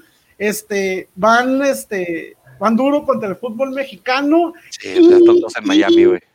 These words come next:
Speaker 1: y todavía falta lo de lo, la posible de amaño de votos para las sedes del Mundial.
Speaker 2: No pasa nada, hombre, el Mundial les falta mucho y,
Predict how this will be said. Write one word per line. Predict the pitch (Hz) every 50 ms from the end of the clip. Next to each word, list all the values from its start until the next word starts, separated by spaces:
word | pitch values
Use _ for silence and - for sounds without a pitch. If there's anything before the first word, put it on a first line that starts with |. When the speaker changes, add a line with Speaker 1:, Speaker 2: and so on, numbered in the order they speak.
| _ _ _
Speaker 1:
y | - 262 285 320 349 359 349 330 302 - - _
todavía | - 254 269 285 294 277 277 277 269 269
falta | 269 - 262 277 285 269 _ - 262 254 262 _ _ _ _ _
lo | 190 220 226
de | 214 208
lo, | 208 208 202 190 190 127 - _
la | - 202 196
posible | _ 220 214 - 214 226 233 254 277
de | 277 262 247 233 226
amaño | - 202 190 190 208 214 226 233 269 277
de | 269 240 202
votos | 180 196 226 262 262 254 _ 240 233 226 226 - _ _ _ _ _ _ _
para | 202 196 185 185
las | 180 175 175 170 -
sedes | - 185 185 180 190 196 190 196 190 - - _ _ _ _ _
del | 165 165 151
Mundial. | 151 156 151 147 139 135 - - - - _ _ _ _ _ _ _ _ _ _ _ -
Speaker 2:
No | - -
pasa | - - 240 - - 156
nada, | 135 107 95 101 98 95
hombre, | 90 87 87
el | 87
Mundial | 92 92 98 110 113
les | 120 117
falta | - 120 113 - 120
mucho | 117 104 104 - - 107
y, | 98